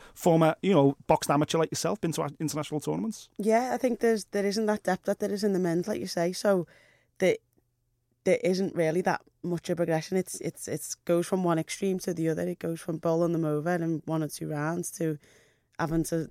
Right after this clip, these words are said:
Speaker 2: you know, work hard and stick it out. So, um, obviously that'll change, and hopefully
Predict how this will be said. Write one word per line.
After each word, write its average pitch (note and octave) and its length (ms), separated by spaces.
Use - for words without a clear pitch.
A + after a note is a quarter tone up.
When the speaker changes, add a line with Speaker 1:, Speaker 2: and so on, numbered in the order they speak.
Speaker 2:
you D#3 180
know, D3 120
work D3+ 240
hard D3+ 260
and F3+ 180
stick - 240
it D3+ 80
out. D#3+ 220
So, E3 260
um, D#3+ 320
obviously F#3+ 320
that'll F#3 220
change, F3 400
and F3 100
hopefully E3+ 480